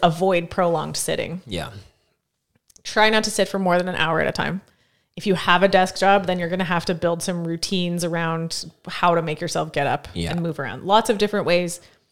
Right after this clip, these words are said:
Speaker 1: to incorporate more general daily movement into whatever the style of your days are like. Some people
Speaker 2: Mm-hmm.
Speaker 1: have very active jobs, you know, maybe, like, our nurses and stuff that are, like, run off their feet all the time.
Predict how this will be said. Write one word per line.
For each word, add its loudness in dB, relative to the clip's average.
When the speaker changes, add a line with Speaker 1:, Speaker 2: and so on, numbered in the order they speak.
Speaker 1:
to 0
incorporate 0
more 0
general 2
daily 2
movement -2
into 2
whatever 6
the -2
style 0
of -2
your 0
days 2
are -2
like. 0
Some 0
people 2
Speaker 2:
Mm-hmm. 2
Speaker 1:
have 6
very 6
active 2
jobs, 4
you -2
know, -2
maybe, -2
like, -4
our -6
nurses 6
and 0
stuff 2
that 0
are, 0
like, 0
run 2
off 0
their 0
feet -2
all 0
the -2
time. 2